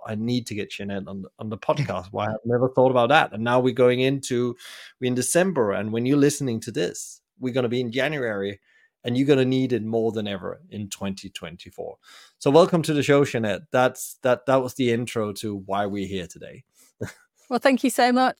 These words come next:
Speaker 2: for that, that lovely intro. Yeah, and I do remember it would have been, that book first came out December two thousand and fifteen. And I felt at the time like a complete freak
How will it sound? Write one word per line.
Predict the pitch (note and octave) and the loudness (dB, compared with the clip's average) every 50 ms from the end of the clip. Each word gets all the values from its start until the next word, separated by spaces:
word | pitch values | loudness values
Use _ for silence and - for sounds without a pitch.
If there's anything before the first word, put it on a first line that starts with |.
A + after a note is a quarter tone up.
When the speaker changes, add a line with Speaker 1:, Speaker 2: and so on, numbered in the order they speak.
| _ - | _ -2
Speaker 2:
for | G#3 | 2
that, | G#3 G#3 G#3 F#3 G3 | 4 4 4 2 2
that | G#3 G#3 G3 G#3+ | 0 0 2 4
lovely | A3 G3+ F#3 G#3 G3+ G#3 | 2 2 2 2 0 2
intro. | G#3+ A3 A3 - - F3 F3+ E3+ E3+ F3+ F#3 F#3 | 2 0 -2 -2 0 0 2 2 2 0 -2 -4
Yeah, | G3+ A3 G#3+ A3 | -2 2 4 4
and | G#3 G#3 | 4 2
I | A3+ A3 | 0 -2
do | A3 - B3+ A#3+ A#3+ | 0 0 0 0 0
remember | B3 B3+ D4 D4 B3+ | 0 0 0 2 2
it | A#3 - A3+ A#3 A3 - _ _ _ _ _ - | 2 4 4 2 0 0 _ _ _ _ _ -8
would | A#3 B3+ C#4+ C4+ | -6 -4 -2 -2
have | B3+ G#3 _ - | -2 -4 _ 0
been, | A#3+ A3 A3 A3 | 0 0 2 2
that | A3+ A#3+ A#3+ - | 0 0 -2 0
book | - C4 - _ - | -2 -2 -2 _ -6
first | - B3 A#3+ A#3+ A3 - - | -2 2 2 2 0 -2 -6
came | - A#3 A3 | -6 -6 -6
out | A3 G#3+ G3+ - _ | -4 -6 -8 -10 _
December | - G3+ - - - A#3 G#3+ G#3+ A3 A3 | -10 -10 -10 -8 -8 -8 -8 -8 -10 -12
two | G#3 - A3+ G#3+ | -12 -10 -10 -8
thousand | - A3 G#3+ G#3+ G#3+ - - G#3 | -6 -6 -6 -6 -6 -8 -8 -10
and | G#3 G3+ F#3+ | -10 -10 -10
fifteen. | - - G#3 F#3+ - _ _ _ G3 G3+ A3 C4+ D#4+ F4 D#4 _ _ _ _ _ _ _ _ _ - | -10 -10 -10 -10 -10 _ _ _ _ -12 -10 -8 -8 -10 -10 _ _ _ _ _ _ _ _ _ -6
And | G#3+ G#3+ G#3+ A3 G#3+ G#3+ G#3+ - - | -4 -2 -2 -2 -2 -2 -4 -4 0
I | A3+ A3+ A3+ | 2 2 2
felt | G#3+ - A#3+ G#3+ G#3 G#3 G#3+ - _ _ _ _ - | 2 2 2 4 4 4 2 0 _ _ _ _ -6
at | - G#3 - | -6 -6 -6
the | - G3+ | -6 -12
time | - - A#3+ A#3 A3+ G#3+ | -6 -2 -2 0 0 -2
like | G#3 G3+ G3 - - | -4 -8 -8 -10 -12
a | - | -14
complete | - G#3 G3+ F#3+ - A3+ G#3+ G#3 - _ | -12 -12 -12 -10 -8 -8 -8 -8 -8 _
freak | _ - - - G#3+ G#3 A3+ - | _ -20 -10 -8 -6 -6 -6 -10